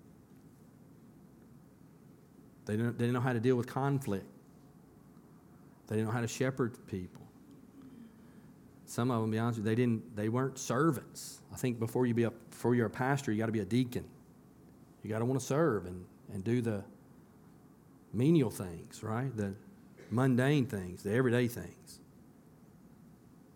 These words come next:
But the church, that's how we raise up pastors. The church,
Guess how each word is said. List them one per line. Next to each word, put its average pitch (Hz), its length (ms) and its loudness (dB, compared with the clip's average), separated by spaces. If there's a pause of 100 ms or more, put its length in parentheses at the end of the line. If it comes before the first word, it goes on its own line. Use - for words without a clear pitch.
(500)
But 120 120 0
the 127 60 -2
church, 165 360 4
that's 131 160 2
how 143 160 6
we 131 240 6 (460)
raise 131 260 4
up 135 100 2
pastors. 131 500 0
The 104 120 -2
church, 131 520 0